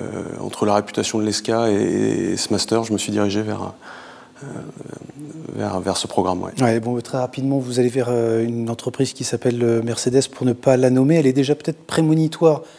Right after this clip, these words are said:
Speaker 2: d'ailleurs, de la rencontre avec, euh, avec la cmar. On va, on va en parler. Dix ans chez, chez Michelin également.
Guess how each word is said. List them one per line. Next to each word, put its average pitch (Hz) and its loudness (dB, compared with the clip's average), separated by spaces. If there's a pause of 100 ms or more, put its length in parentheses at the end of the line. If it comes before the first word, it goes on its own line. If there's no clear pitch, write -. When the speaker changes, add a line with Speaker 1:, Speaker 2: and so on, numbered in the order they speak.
(260)
Speaker 2:
d'ailleurs, 127 2
de 123 2
la 123 4
rencontre 123 -2
avec, 117 -4
euh, 110 -2
avec 113 -2
la 117 0
cmar. 143 2
On - 4
va, 117 0
on 123 0
va 120 0
en 113 0
parler. 143 4 (400)
Dix 156 4
ans 156 4
chez, 123 2
chez 127 0
Michelin 127 0
également. 135 2